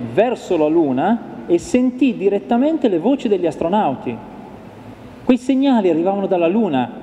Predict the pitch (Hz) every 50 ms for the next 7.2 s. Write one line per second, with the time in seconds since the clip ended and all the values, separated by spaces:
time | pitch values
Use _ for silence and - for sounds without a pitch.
0 | - - - - - - - - - - - 175 135 - 143 127 - - - -
1 | - 135 147 156 160 160 147 165 165 165 - 214 - - 139 131 - 180 - 214
2 | 151 135 147 - 240 240 196 160 - 170 147 151 160 165 156 143 143 147 - -
3 | 208 175 139 123 120 120 113 - - - - - - 233 240 226 - 262 277 240
4 | - 220 180 165 180 170 170 - 180 170 151 156 123 - - 113 117 117 117 -
5 | 135 127 117 117 123 165 180 139 117 110 - 127 - - - - - - - -
6 | - - - - - - - - - 135 151 185 269 254 - 180 147 139 143 -
7 | - 285 269